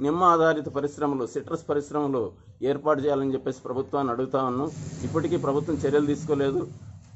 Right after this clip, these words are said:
నిమ్మ ఆధారిత పరిశ్రమలు ఉండుంటే మొత్తం నిమ్మకాయలన్నీ కూడా పరిశ్రమలకి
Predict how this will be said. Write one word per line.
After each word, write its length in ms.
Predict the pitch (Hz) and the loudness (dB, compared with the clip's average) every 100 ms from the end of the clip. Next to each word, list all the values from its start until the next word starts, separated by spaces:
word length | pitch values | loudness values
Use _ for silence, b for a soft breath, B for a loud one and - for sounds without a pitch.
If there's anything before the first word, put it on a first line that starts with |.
| - | -2
నిమ్మ 240 | 139 170 | 0 6
ఆధారిత 420 | 180 170 170 165 | 6 6 4 2
పరిశ్రమలు 720 | - 147 156 165 160 156 127 113 | 0 0 0 0 2 2 2 0
ఉండుంటే 640 | 143 156 175 165 123 98 - - - | 0 2 4 4 4 0 -10 -20 -8
మొత్తం 260 | 139 143 180 | -6 0 2
నిమ్మకాయలన్నీ 580 | 156 170 175 165 160 160 | 2 2 2 0 2 2
కూడా 320 | 151 156 147 | 2 4 2
పరిశ్రమలకి 1000 | 123 143 147 160 156 151 131 143 110 - | 2 0 0 0 0 -2 -2 -2 -2 -6